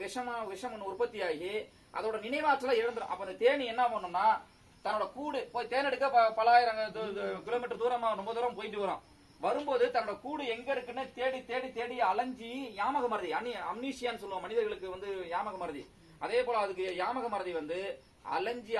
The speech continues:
அலைஞ்சி பறந்து பறந்து ஒரு தேனி இறந்து போகிறது மனிதனின் முறையற்ற இந்த மாதிரி செயலால. அதனாலதான் ரசாயனம் அடிக்க கூடாது அப்படின்னு சொல்றோம். அப்ப ரசாயனம் பயன்படுத்தக்கூடாததுக்கு காரணம் இதுதான். இப்ப பூச்சிக்கொல்லியை பயன்படுத்தினா என்ன ஆகுது?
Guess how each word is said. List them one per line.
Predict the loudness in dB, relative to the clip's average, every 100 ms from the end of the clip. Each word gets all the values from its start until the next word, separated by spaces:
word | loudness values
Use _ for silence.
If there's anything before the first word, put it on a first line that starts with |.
| 2
அலைஞ்சி | 2 -2 -6 -4
பறந்து | -2 -2 -2 -2
பறந்து | 0 -2 0 -2
ஒரு | -2 -6
தேனி | 0 0 0 -6
இறந்து | -6 -6
போகிறது | -6 -6 -6 -4 -4 -6 -6
மனிதனின் | -6 -4 -4 -6 -6
முறையற்ற | -6 -6 -6
இந்த | -8 -8
மாதிரி | -8 -4
செயலால. | -2 -2 -4 -10 -20 -20 -20 -20 -20 -20 -16 -6
அதனாலதான் | -2 4 4 6 4 2 0 -4 -2
ரசாயனம் | 0 2 2 2
அடிக்க | -2 -4
கூடாது | -2 -2 -4
அப்படின்னு | -8 -8
சொல்றோம். | -10 -10 -14 -20 -14
அப்ப | -6 -4
ரசாயனம் | -2 -2 -2
பயன்படுத்தக்கூடாததுக்கு | -2 -2 -2 -2 -2 -2 -4 -4
காரணம் | -4 -6
இதுதான். | -6 -6 -8 -12 -20 -20 -20 -20 -20
இப்ப | -12
பூச்சிக்கொல்லியை | -8 -8 -4 -2 0
பயன்படுத்தினா | 0 -2 -4 0
என்ன | 2
ஆகுது? | 4